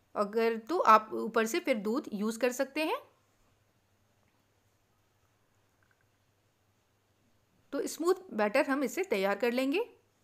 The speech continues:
मेरे चैनल पे शुगर फ्री गुलाब जामुन की भी वीडियो अपलोड की हुई है, उसकी लिंक मैंने डिस्क्रिप्शन बॉक्स में दे दी है,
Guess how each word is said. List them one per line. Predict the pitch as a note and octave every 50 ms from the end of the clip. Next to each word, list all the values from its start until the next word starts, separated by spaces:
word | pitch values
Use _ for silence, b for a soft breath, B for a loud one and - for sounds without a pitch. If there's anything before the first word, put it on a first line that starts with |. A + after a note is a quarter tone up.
| _ _ _ _ _ _ _ _ _ _ _ _ _ _ _ _ _ _ _ _ _ _ _ _ _ _ _ _ _ _ _ _ _ _ _ _ _ _ _ _ _ _ _ -
मेरे | B3+ C#4+ F4+ A4
चैनल | G#4+ G#4+ D#4 D4+ D#4 D4+
पे | D#4 E4+ E4+
शुगर | D#4 - C4 A#3+ A#3+ D4 D#4
फ्री | - - D#4 D#4
गुलाब | B3+ A#3 A3+ A3+ A3+ A3
जामुन | - A3 G#3+ A3 B3 C4 B3+
की | C#4+ C#4+
भी | B3 D#4 D4
वीडियो | A#3 A#3 G#3+ A3+ C4 C#4+
अपलोड | B3 - A#3+ A3 A3+ A#3+ -
की | - A3+
हुई | G#3+ G3 A3 A3
है, | C4 F#4 A4+
उसकी | - - B3 A#3 - - C#4
लिंक | C4+ E4+ G4 F#4+
मैंने | D#4+ B3+ B3+ C4
डिस्क्रिप्शन | A3 G#3 F#3+ - - A3 - - D4 D4
बॉक्स | C#4 C4+ C4+ C#4 -
में | D4 B3+ F#3+
दे | G3+ G#3 G3+
दी | G3+ A#3
है, | B3+ D4 G4 B4